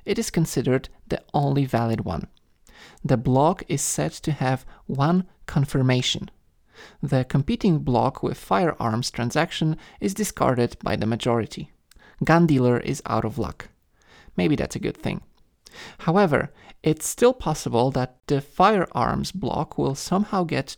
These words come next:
two more blocks appended. So now it has two confirmations, one more than drugs branch. You see where this is going? Drug and firearms sellers simply keep adding thousands of blocks to convince the network it's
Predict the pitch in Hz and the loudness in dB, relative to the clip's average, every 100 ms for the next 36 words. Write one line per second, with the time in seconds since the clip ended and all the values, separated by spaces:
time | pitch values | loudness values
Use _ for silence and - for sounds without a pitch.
0 | - - 214 226 - 139 123 - - 139 | -12 -2 2 0 0 -2 0 -2 -2 -4
1 | - - - 156 151 - - - _ _ | -4 -6 -4 -2 0 -2 -6 -12 _ _
2 | - - - - 139 143 123 131 156 - | -20 -20 -10 -2 2 2 2 0 -4 -6
3 | 139 - 262 262 - - 113 - - - | -8 -6 -6 -2 -4 -4 -6 -6 -8 -10
4 | - - - - - 190 208 127 127 135 | -12 -14 -18 -12 -2 2 4 4 0 0
5 | 139 151 175 131 131 120 - - - _ | 0 2 2 0 -4 -4 -4 -8 -12 _
6 | _ _ _ _ - - - 143 - 202 | _ _ _ _ -20 -18 -6 -6 -2 -2
7 | 214 - 147 147 143 - - 135 127 123 | -2 -2 0 2 0 -8 -6 -4 -2 -4
8 | - - - - 139 131 147 180 190 - | -8 -16 -18 -10 -2 0 2 0 -4 -4
9 | 131 123 123 - 175 160 - 110 110 - | -2 0 -2 0 2 2 0 -2 -2 -4
10 | - 170 170 156 - - 214 202 175 - | -2 0 2 0 -4 -6 -4 -2 -4 -8
11 | - 185 - 147 143 143 - - 170 185 | -6 -6 -4 -2 0 -2 -4 -6 -2 0
12 | 175 175 - 143 147 131 120 - - 190 | 0 -2 -2 -8 -4 -2 -4 -8 -8 -4
13 | - 165 151 147 139 113 - 170 151 - | 0 2 2 -4 -6 -4 -4 -4 -6 -10
14 | - | -16